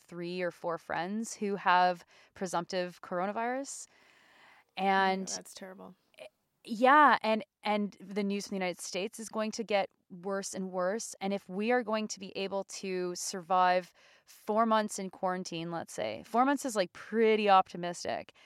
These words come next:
Speaker 1: And if we're gonna survive four months in quarantine while the news outside of us gets worse and worse and worse, we're going to have to find ways to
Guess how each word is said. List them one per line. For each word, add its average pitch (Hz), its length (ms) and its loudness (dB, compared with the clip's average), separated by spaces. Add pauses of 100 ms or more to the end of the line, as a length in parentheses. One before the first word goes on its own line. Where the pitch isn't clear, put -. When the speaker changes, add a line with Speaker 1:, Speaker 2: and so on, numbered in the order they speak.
(260)
Speaker 1:
And 196 80 0
if 180 80 -6
we're 196 100 -8
gonna 226 120 -4
survive 220 300 0
four 214 160 -2
months 233 180 -2
in 247 60 -4
quarantine 196 460 -6
while 185 180 4
the 185 80 -4
news 190 400 -4
outside 190 320 -2
of 175 80 -4
us 175 160 -8
gets - 260 -14
worse 185 560 -4
and 175 160 -8
worse 175 360 -4
and 170 200 -12
worse, 170 380 -4 (320)
we're 202 100 -2
going 202 340 -2
to 220 120 -6
have 202 180 4
to 214 100 -8
find 175 340 -4
ways 170 600 -4 (380)
to 180 480 -6